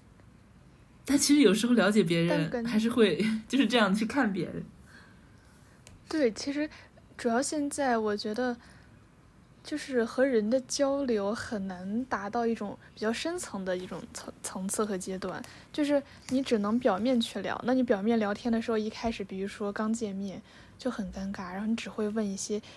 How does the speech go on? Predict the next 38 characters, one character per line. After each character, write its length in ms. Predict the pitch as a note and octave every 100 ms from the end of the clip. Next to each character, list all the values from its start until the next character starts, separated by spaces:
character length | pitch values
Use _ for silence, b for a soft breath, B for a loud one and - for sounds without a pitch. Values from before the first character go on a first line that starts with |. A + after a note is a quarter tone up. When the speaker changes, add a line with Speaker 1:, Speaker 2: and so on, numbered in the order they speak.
| -
Speaker 2:
星 400 | - - A#3 A#3+
座 280 | A#3 A#3
啊 200 | G#3+ G3
或 140 | G#3 A3+
者 80 | -
M 220 | G3+ G#3
B 120 | G#3+
T 240 | G#3+ - G#3
I， 100 | G#3 B B
然 120 | - G#3
后 120 | A3+
你 200 | G#3+ F#3+
就 120 | G#3+
可 140 | G#3+
以， 160 | A3+ G3+ B B B - -
只 80 |
要 100 | G#3+
对 140 | A3+ C4
方 200 | B3+ B3
说 160 | B3
出 160 | B3+ B3+
来 140 | A3+
之 140 | G3+ A3
后， 240 | A3 A3+
你 60 | G3
就 60 |
会 160 | G#3 A3+
带 220 | G#3+ B3+ A3
入 180 | A3
他 160 | G#3 G#3
的 80 | G3+
星 180 | - G#3
座 140 | G#3+
和 40 |
M 160 | F#3+ F#3+
B 80 | G3
T 260 | G3 -
I， 100 | G3